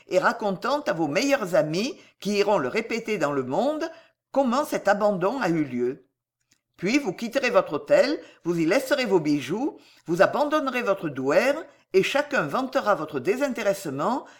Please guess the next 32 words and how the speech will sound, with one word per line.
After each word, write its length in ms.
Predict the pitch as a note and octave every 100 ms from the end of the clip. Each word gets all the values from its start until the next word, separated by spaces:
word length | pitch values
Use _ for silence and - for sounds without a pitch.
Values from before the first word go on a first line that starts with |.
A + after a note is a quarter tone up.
| -
et 120 | E3
chantera 500 | - C#4 C#4 G#3+ B3
vos 140 | B3
louanges. 600 | G3+ D#3 C3 A#2 A#2 B2 D3+ - _ _ _ _ _ _ -
Alors, 460 | D#3+ C#3+ G#3 D4 - -
on 100 | E3
vous 140 | E3 D#3+
saura 320 | - C#4+ C#4+
abandonné, 920 | F#3+ F#3 E3 D3 C3+ E3 C#4+ - _ _ _ -
et 80 | F3+
l'on 160 | A3
vous 120 | B3+
croira 460 | G3+ A#3 B3 G3 -
pauvre. 560 | D3 C3 B2 C#3+ - _ _ _ -
Car 200 | - -
moi 180 | E3 E3
seul 400 | - C4 D4+ C#4+
connais 280 | G#3+ F3+
votre 260 | B3 B3 -
situation 560 | - G#3+ A3 G#3 G3+ D#3
financière, 800 | B3 A3+ D#3 D#3 D#3 D#3+ A#3+ C#4+ - - - -
et 100 | F#3+
suis 220 | - F3+
prête 360 | - G3+ D4 G#3+
à 60 |
vous 160 | F3 F3
rendre 240 | G3+ G3+
mes 180 | D#3+ D3
comptes 360 | - A3 E4 F#3+
en 80 |
loyal 440 | D3+ D3+ A3 A#3 C4+
associé. 800 | A#3+ F#3 D#3+ - B2 A#2+ D#3